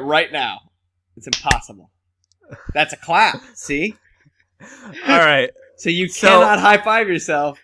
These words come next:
Speaker 1: because it co-, becomes a clap.
Speaker 2: Advantages of sh-, really short legs.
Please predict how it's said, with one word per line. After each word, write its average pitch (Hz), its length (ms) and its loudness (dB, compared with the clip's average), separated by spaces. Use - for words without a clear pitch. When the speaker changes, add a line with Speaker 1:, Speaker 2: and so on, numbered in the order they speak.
Speaker 1:
because 143 280 -12
it 135 140 -14
co-, 160 60 -16
becomes 139 420 -12
a 127 60 -14
clap. 170 320 -10
Speaker 2:
Advantages 190 760 0
of 156 220 -12
sh-, - 180 -20
really 170 320 -6
short 151 320 -8
legs. 107 600 -12